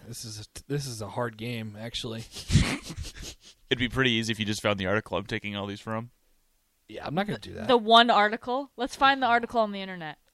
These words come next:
Speaker 1: Uh, I, I, I don't know. Bird in the hand, two in the bush.
Speaker 2: No, it is, uh, to not see what's right in front of you. To be blinded by love, r-, have rose-colored glasses on.
Speaker 1: Rose-colored glasses. Rose-colored glasses. Got
Speaker 3: Like
Speaker 1: it.
Speaker 3: the Kool-Aid.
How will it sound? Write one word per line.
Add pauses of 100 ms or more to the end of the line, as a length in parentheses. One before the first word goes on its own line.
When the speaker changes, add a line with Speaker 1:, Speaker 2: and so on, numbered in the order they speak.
Speaker 1:
Uh, (100)
I,
I,
I
don't
know.
Bird
in
the
hand,
two
in
the
bush. (500)
Speaker 2:
No,
it
is,
uh, (180)
to
not
see
what's
right
in
front
of
you.
To
be
blinded
by
love,
r-,
have
rose-colored
glasses
on.
Speaker 1:
Rose-colored
glasses. (180)
Rose-colored
glasses.
Got
Speaker 3:
Like
Speaker 1:
it.
Speaker 3:
the
Kool-Aid.